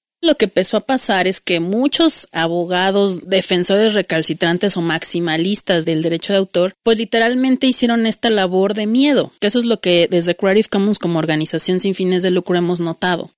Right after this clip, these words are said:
Hay mucho miedo alrededor de estos temas porque se ha infundido ese miedo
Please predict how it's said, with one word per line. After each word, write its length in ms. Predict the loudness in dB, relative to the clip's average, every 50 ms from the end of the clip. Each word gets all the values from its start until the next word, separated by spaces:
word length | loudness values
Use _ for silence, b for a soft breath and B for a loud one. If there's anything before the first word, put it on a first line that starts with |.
| _ -2
Hay 180 | -2 0 2
mucho 440 | 2 2 2 2 0 0 -2 0 0
miedo 580 | 0 2 2 2 0 0 0 0 -2 -4 -6 -10 _ _ _ -4
alrededor 580 | -2 0 0 0 0 0 0 0 0 0 0 0
de 60 | -2
estos 280 | -2 -2 -4 -4 -4
temas 380 | -2 -2 0 0 0 0 -2 -4
porque 920 | -4 -2 0 0 0 0 _ _ -6 -2 -2 0 0 0 0 -2 -4 -6 _ -8
se 380 | -4 -2 -2 0 0 0 0
ha 80 | 2 2
infundido 520 | 2 0 0 0 -2 0 0 0 0 0
ese 200 | 0 -2 -2 -2
miedo 320 | 0 -2 -2 -2 -4 -8